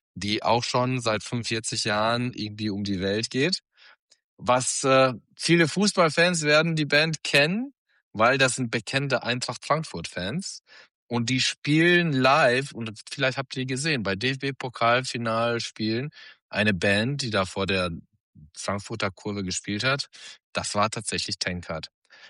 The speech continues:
Jedenfalls, der Gerre hat mit mir sehr fleißig über Schalke gesprochen. Äh, es wird wahrscheinlich eine sehr lustige Folge, also könnt ihr euch dann als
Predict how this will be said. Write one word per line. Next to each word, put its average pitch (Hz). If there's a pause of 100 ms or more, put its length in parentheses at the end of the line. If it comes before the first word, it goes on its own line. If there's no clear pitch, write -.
(440)
Jedenfalls, 160
der 135
Gerre 180 (560)
hat 143
mit 143
mir 139
sehr 139
fleißig 143
über 135
Schalke 127
gesprochen. 143 (720)
Äh, 131
es -
wird 127
wahrscheinlich 120
eine 113
sehr 110 (180)
lustige 123
Folge, 113
also 101
könnt 107
ihr 104
euch 95
dann 95 (460)
als -